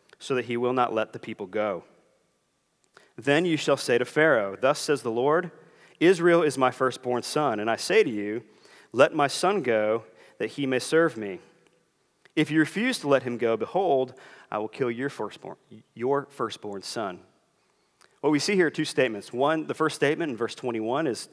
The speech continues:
is directed from God to Moses that says,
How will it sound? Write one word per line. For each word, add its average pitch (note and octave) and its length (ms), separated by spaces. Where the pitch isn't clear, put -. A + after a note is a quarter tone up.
is A#2 440
directed B2+ 400
from B2+ 340
God A#2+ 360
to D#3+ 160
Moses C#3+ 480
that A#2 100
says, B2 540